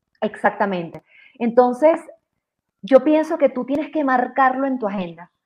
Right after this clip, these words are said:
Así como marcas en tu agenda cita, reunión con no sé quién, o hacer tal cosa, o hacer las compras, o pagar tal cuenta. Bueno, tómate ese tiempo para ti y puedes matar varios pájaros de un solo tiro. O sea, tú puedes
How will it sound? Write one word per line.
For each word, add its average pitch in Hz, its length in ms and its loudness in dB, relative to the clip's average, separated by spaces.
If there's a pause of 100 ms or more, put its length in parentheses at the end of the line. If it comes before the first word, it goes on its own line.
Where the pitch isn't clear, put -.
(180)
Así 240 220 -4
como 349 180 2
marcas 269 300 2
en 311 140 -4
tu 262 100 4
agenda 262 560 2 (360)
cita, 285 280 2
reunión 226 440 0
con 262 180 -2
no 262 80 -2
sé 254 160 -8
quién, 226 340 0
o 196 40 -2
hacer 220 280 -6
tal 240 200 0
cosa, 247 420 2
o 196 100 2
hacer 208 220 -4
las 247 160 -6
compras, 220 440 2
o 202 60 -8
pagar 214 280 2
tal 269 140 -2
cuenta. 202 420 -2 (500)
Bueno, 285 460 -4 (480)
tómate 311 440 4
ese 330 140 -8
tiempo 320 280 -2
para 262 220 0
ti 269 380 -4 (280)
y 240 220 -2
puedes 285 240 6
matar 269 300 4
varios 285 240 2
pájaros 285 320 2
de 247 40 -2
un 240 60 -4
solo 247 200 -2
tiro. 302 180 0
O 208 40 -6
sea, 202 120 -8
tú 202 120 -8
puedes 240 300 2